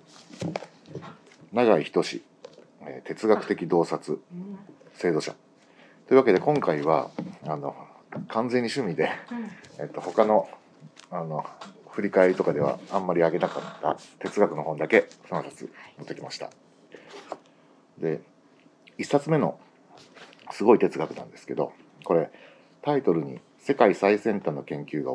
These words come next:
Speaker 1: 教えるすごい哲学」っていう、一見ビジネス書っぽい、あの、本の作りになってるんですけど、実際にそういう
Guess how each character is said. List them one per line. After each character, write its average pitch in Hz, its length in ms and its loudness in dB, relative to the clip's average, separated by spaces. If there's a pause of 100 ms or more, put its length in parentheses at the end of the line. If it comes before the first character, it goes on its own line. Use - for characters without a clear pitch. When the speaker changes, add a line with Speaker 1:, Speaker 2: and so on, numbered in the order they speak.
Speaker 1:
教 85 180 -2
え 110 60 6
る 156 180 6
す - 160 -12
ご 85 140 2
い - 40 -10
哲 - 200 -10
学」 - 200 -10
っ - 40 -20
て - 80 -12
い 58 100 -6
う、 - 140 -16
一 104 80 -4
見 123 240 2
ビ 95 80 0
ジ 101 80 -2
ネ 117 100 2
ス 107 60 -4
書 113 120 4
っ - 40 -6
ぽ - 220 4
い、 73 80 -2 (640)
あ 147 140 -4
の、 131 180 -12 (160)
本 180 160 -4
の 131 80 -10
作 - 180 -12
り - 60 -8
に 64 60 -14
な - 60 -14
っ - 40 -20
て - 100 -20
る 58 40 -20
ん 60 40 -20
で 62 60 -20
す - 60 -20
け - 80 -12
ど、 67 240 -6
実 113 120 -6
際 185 140 8
に 165 60 4
そ 147 140 10
う 131 60 12
い 120 120 10
う 127 40 6